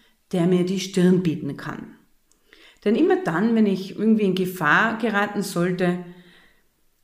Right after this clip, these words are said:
ähm, über das Ziel hinauszuschießen, dann hätte ich halt gern auch einen Partner an der Seite, der mich, ja, charismatisch bremsen kann, sage ich jetzt mal. Und mit dieser Vorstellung habe ich dann einfach so weitergelebt.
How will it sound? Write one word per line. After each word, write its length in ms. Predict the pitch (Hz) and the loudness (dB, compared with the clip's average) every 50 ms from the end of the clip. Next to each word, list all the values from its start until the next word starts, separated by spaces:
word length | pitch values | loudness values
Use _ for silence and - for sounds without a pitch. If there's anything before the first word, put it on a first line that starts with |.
| _ - | _ -6
ähm, 380 | 170 165 165 165 165 160 170 170 | -2 0 0 2 0 0 -2 -2
über 160 | 202 233 - - | -2 -2 -2 -2
das 240 | 294 226 - - | -2 -4 -6 -4
Ziel 180 | - - 277 294 | -4 -2 0 2
hinauszuschießen, 1120 | 247 202 180 151 - 143 - - - - - - 262 - - 262 262 254 - 262 254 254 247 | 2 2 2 0 -2 -4 -6 -8 -10 -10 -10 -10 -8 -4 -4 -4 -4 -4 -4 -4 -4 -2 -2
dann 200 | 220 214 226 233 | -2 0 0 0
hätte 260 | 226 226 226 - 277 | 0 -2 -2 -4 -4
ich 60 | 233 | -4
halt 180 | 220 208 214 - | -4 -4 -4 -4
gern 240 | 180 180 196 214 196 | -6 -4 -4 -2 -2
auch 160 | 180 185 190 | -2 -2 -2
einen 140 | 185 160 - | -4 -4 -2
Partner 420 | 156 151 160 170 165 - 196 180 | -2 -2 -2 -2 -4 -4 -6 -4
an 100 | 170 170 | -2 -2
der 100 | 170 165 | -2 -2
Seite, 480 | 170 170 156 151 151 165 165 170 165 160 | -4 -4 -6 -6 -6 -6 -6 -6 -8 -6
der 220 | 165 156 151 151 | -6 -6 -6 -4
mich, 300 | 156 156 147 147 151 147 151 - - _ _ _ _ _ | -4 -4 -6 -6 -8 -12 -16 -20 -20 _ _ _ _ _
ja, 160 | - - - 240 | -10 -8 -8 -8
charismatisch 1300 | - - - - 170 175 190 190 185 185 - 160 151 156 156 151 - - 170 170 170 170 - - - | -8 -10 -10 -8 -4 -4 -2 -2 -4 -6 -8 -8 -6 -4 -6 -6 -4 -4 -2 -2 -4 -6 -8 -12 -14
bremsen 640 | - - 160 143 147 147 151 156 160 156 - 147 139 | -12 -10 -8 -6 -4 -4 -2 -4 -4 -4 -8 -10 -10
kann, 260 | - - - - - | -10 -10 -10 -10 -10
sage 280 | - - 147 147 143 | -10 -10 -10 -8 -8
ich 60 | 135 - | -8 -10
jetzt 200 | - - - - | -10 -12 -14 -14
mal. 160 | - - - - - - _ _ _ _ _ _ _ _ _ _ _ _ _ _ _ _ _ _ _ - - - - - - - - - _ - | -14 -14 -16 -18 -20 -20 _ _ _ _ _ _ _ _ _ _ _ _ _ _ _ _ _ _ _ -20 -20 -20 -20 -20 -20 -20 -20 -20 _ -2
Und 140 | 226 254 | 0 2
mit 160 | 262 277 269 277 | 2 2 0 0
dieser 480 | 311 294 - 269 247 233 226 - - | -2 -2 0 0 2 2 2 0 -2
Vorstellung 840 | - - - 196 220 233 226 - 226 214 220 220 220 220 220 214 196 | -4 -4 -2 0 0 0 0 0 2 4 4 4 4 4 4 2 2
habe 180 | 175 160 160 185 | 2 0 0 -2
ich 100 | 170 170 | -4 -4
dann 260 | - 165 156 156 151 | -2 -2 0 0 0
einfach 280 | 143 143 151 151 170 165 | 0 -2 -4 -4 -6 -8
so 160 | - - 147 | -6 -4 -2
weitergelebt. 880 | 160 202 277 302 - 247 - - 220 220 214 214 220 - - - - | -2 -2 -2 -2 -4 -4 -2 0 2 2 2 2 0 -4 -8 -10 -8